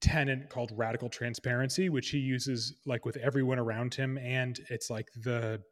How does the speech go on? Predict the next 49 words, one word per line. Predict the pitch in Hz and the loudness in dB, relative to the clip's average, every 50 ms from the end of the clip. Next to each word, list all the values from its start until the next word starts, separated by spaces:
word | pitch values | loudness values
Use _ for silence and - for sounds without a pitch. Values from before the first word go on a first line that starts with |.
| _ | _
baseline | - 127 123 123 - - 139 127 120 123 120 117 | 4 4 4 4 2 0 0 0 0 -2 -2 -2
for | - 123 | -2 -4
his | 120 110 | -4 -4
entire | 117 113 - - 110 110 110 110 113 107 | -4 -8 -8 -6 -4 -4 -2 -2 -4 -4
office, | 117 113 113 - 175 170 - - | -4 -4 -2 -2 -2 -2 -2 -4
for | 113 104 | -4 -6
everyone | 113 113 120 117 113 107 | -4 -2 -2 -2 -2 -4
that | 107 107 | -4 -6
works | 113 117 - - | -6 -6 -6 -4
for | - | -4
him, | 143 143 | -4 -4
the | 127 | -4
hundreds | - - 117 113 113 104 | -6 -8 -6 -6 -6 -8
and | 110 110 | -8 -8
hundreds | 104 117 110 107 | -8 -8 -8 -8
of | 101 | -8
people | - 110 110 110 104 | -8 -8 -8 -8 -10
that | 104 101 | -10 -8
do, | - 117 123 151 160 - - - - - - - - - _ - | -2 0 0 0 0 -2 -10 -20 -20 -20 -20 -20 -20 -20 _ -4
where, | 123 120 | -2 0
like, | 117 117 117 113 - - - _ _ _ _ _ _ - | 2 2 2 2 -2 -8 -20 _ _ _ _ _ _ 4
everyone | 139 143 135 143 139 131 135 135 135 131 | 4 6 6 6 6 4 4 2 2 2
is | 127 120 | 0 0
almost | 127 127 123 120 - | 0 0 -2 -2 -4
required | 120 - - - 135 127 127 127 123 120 117 110 - - | -8 -10 -6 0 2 6 6 8 6 6 4 0 -2 -6
to | 120 | -6
be | 107 - 120 117 117 117 | -2 0 0 2 2 2
as | 117 113 113 - | 0 0 0 0
just | - 107 - 104 104 - | 0 -2 -2 -4 0 2
brutally | 123 123 120 123 120 117 | 2 4 4 4 2 2
transparent | 110 - - 110 110 104 - - - 113 110 110 110 | 0 -2 -4 -6 -6 -6 -6 -6 -6 -6 -4 -4 -4
as | 110 - | -6 -6
possible | - - 117 110 104 104 110 107 107 | -6 -4 -4 -4 -4 -4 -6 -6 -6
at | 104 | -4
all | 107 107 | -6 -6
points | - - 107 107 - - 110 | -8 -8 -10 -10 -10 -12 -14
in | 104 | -12
time. | - - 135 139 135 123 110 110 - | -6 -2 0 0 0 0 -2 -4 -6
And | 131 117 113 113 | -8 -6 -6 -2
they, | 107 123 123 127 123 117 120 - - - - - - _ _ _ _ _ _ _ _ | 0 2 4 4 4 2 0 -4 -10 -20 -20 -20 -20 _ _ _ _ _ _ _ _
you | - 131 117 | -10 -8 -6
know, | 117 117 113 110 110 110 - - _ _ _ _ - | -4 -4 -2 -2 -4 -4 -8 -12 _ _ _ _ -8
s-, | - - - - 160 | -6 -6 -4 -4 -4
are | - 135 127 | -2 -2 -2
saved | - - - 147 147 143 139 - | -2 0 4 6 8 8 6 4
from | - 117 113 | 2 -2 -4
so | - - - - 143 143 143 | -4 -2 0 0 2 2 2
much | 135 131 127 127 127 - - - - _ _ _ _ | 2 2 0 0 0 -2 -6 -8 -12 _ _ _ _
common | - - - 131 127 127 123 123 117 113 110 | -10 -6 -2 -2 0 0 2 0 0 -2 -4